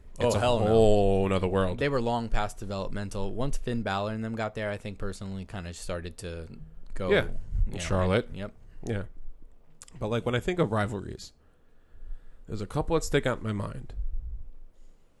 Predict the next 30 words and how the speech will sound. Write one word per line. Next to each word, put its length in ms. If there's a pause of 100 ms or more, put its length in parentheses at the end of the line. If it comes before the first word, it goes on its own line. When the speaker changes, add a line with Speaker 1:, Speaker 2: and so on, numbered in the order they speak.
(160)
Speaker 1:
I 100
really 640
enjoy 760 (600)
Stone 280
Cold 260
and 80
Bret 160
Hart. 240 (500)
Speaker 2:
Mm. 220 (1300)
Speaker 1:
Macho 300
Man 200
and 40
Hulk 200
Hogan. 340 (360)
Now, 140
the 80
Ma-, 200
now, 280
I'm 140
gonna 120
talk 140
about 100
the 60
Macho 200
Man 80
and 60
Hulk 140
Hogan. 280 (800)
That 300
rivalry, 760